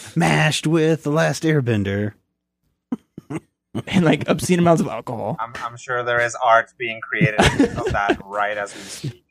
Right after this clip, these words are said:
Speaker 1: Please, uh, send it to podcast at majorsporters dot com.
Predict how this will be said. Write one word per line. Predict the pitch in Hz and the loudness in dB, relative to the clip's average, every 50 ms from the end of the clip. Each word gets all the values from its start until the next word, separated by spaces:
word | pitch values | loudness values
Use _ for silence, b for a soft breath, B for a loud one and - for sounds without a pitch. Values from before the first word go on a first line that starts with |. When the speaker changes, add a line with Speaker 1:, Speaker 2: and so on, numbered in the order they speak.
| _ | _
Speaker 1:
Please, | - - 120 123 127 127 123 123 131 | -2 0 2 4 4 4 4 4 4
uh, | 123 117 | 2 2
send | - - 123 117 | 2 2 2 2
it | 117 110 | 2 2
to | - | -2
podcast | - - 131 131 139 127 - 87 73 78 - - | -2 0 2 2 2 2 0 -6 -6 -6 -6 -6
at | - | -2
majorsporters | 73 101 104 101 101 - - 101 101 101 104 98 - | 0 2 2 2 0 -2 0 2 2 2 2 0 0
dot | - 80 - | -2 -4 -4
com. | - - - - - - - | -6 -8 -8 -10 -12 -12 -16